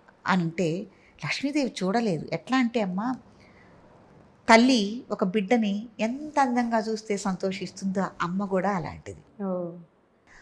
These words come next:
Speaker 1: అప్పుడు ఆవిడ ఇష్టపడుతుంది మన్ని, ఇష్టపడి ఆవిడ నివసిస్తుంది మన ఇంట్లో. కాబట్టి ఈ ఉతికిన బట్టల నీళ్ళు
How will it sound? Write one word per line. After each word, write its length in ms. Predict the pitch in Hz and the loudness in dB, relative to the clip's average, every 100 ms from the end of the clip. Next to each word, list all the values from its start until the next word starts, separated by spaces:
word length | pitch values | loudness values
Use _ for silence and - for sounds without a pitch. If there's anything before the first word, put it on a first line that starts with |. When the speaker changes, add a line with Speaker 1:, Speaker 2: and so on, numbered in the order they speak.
| _ | _
Speaker 1:
అప్పుడు 240 | 180 - 285 | -4 8 10
ఆవిడ 220 | 185 175 | 10 8
ఇష్టపడుతుంది 720 | 165 - 370 359 - 160 139 | 6 4 8 10 8 2 -4
మన్ని, 220 | 123 147 - | -6 -10 -10
ఇష్టపడి 600 | 170 - 311 240 226 320 - | 0 4 8 8 8 2 2
ఆవిడ 280 | 185 190 | 4 6
నివసిస్తుంది 640 | 190 233 302 359 - 208 180 | 6 4 4 2 0 -4 -6
మన 160 | - | -6
ఇంట్లో. 300 | 165 170 175 | -8 -4 -4
కాబట్టి 580 | 160 170 180 185 330 440 - - - - - - _ | -2 -2 -2 0 0 0 -4 -20 -20 -20 -20 -20 _
ఈ 140 | 269 240 - 117 190 180 | 4 4 2 -4 -4 -2
ఉతికిన 380 | 196 202 - 262 | -4 -4 4 6
బట్టల 380 | 220 202 196 175 | 8 6 6 4
నీళ్ళు 500 | 180 190 202 160 - | 2 2 2 0 -4